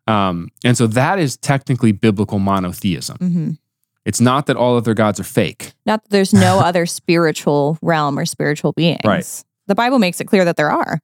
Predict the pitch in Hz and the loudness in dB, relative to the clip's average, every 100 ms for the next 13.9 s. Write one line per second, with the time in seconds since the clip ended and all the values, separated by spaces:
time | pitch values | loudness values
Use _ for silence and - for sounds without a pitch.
0 | - 117 123 139 123 123 127 123 113 110 | -2 2 2 2 2 2 2 0 0 0
1 | 104 104 104 98 107 92 - - 90 78 | 0 2 0 0 0 -2 -4 -4 -2 -4
2 | - 170 - 175 - _ _ 110 104 104 | -4 -2 -2 -6 -12 _ _ 0 2 0
3 | 92 95 110 104 - _ - - 101 - | -2 -2 0 0 -4 _ -18 -6 -4 -2
4 | 107 95 107 98 101 87 78 107 104 90 | -2 -2 -2 -2 -2 -6 -4 -2 0 -4
5 | 92 95 73 - - 180 175 160 95 87 | -4 -6 -6 -10 0 2 4 0 -2 -4
6 | 92 87 85 107 95 85 82 76 76 - | -4 -4 0 0 0 -6 -6 -8 -10 -10
7 | - 90 - 85 76 - - 85 78 71 | -8 -8 -8 -12 -14 -18 -6 -6 -4 -8
8 | 78 78 76 80 64 - - 87 - _ | -8 -6 -6 -6 -8 -8 -4 -4 -4 _
9 | _ _ _ _ _ _ _ - 123 110 | _ _ _ _ _ _ _ 0 2 2
10 | 139 165 147 107 _ _ _ _ _ 107 | 2 0 0 -4 _ _ _ _ _ 0
11 | 101 - - 120 110 98 110 - 107 107 | 0 0 2 2 2 0 -2 0 0 0
12 | 98 90 - 110 87 - - - _ _ | -2 -6 -4 -2 -2 -4 -18 -20 _ _
13 | _ _ _ _ 104 98 - 104 90 | _ _ _ _ -4 -2 0 0 0